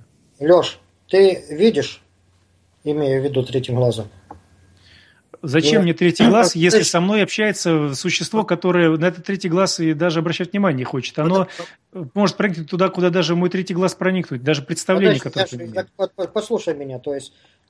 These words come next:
Speaker 1: ты не видишь и не слышишь, я тоже не вижу и не слышу, да? Э, он там тот, тот, то есть, то есть человечество в основном не видит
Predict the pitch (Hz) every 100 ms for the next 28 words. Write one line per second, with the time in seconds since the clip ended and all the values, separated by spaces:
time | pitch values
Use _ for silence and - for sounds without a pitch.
0 | - 262 294 196 151 165 151 156 - 202
1 | 233 214 147 135 - 120 _ _ - 151
2 | 247 196 175 147 147 160 180 262 170 165
3 | 175 147 127 113 - 117 _ _ _ _
4 | - 143 202 202 _ _ _ 143 139 139
5 | 143 - 202 214 196 175 165 190 202 208
6 | 185 180 170 151 - 160 147 - _ -
7 | 180 254 294 - 156 156 - 175 165 135
8 | 127 135 156 165 285 220 120 _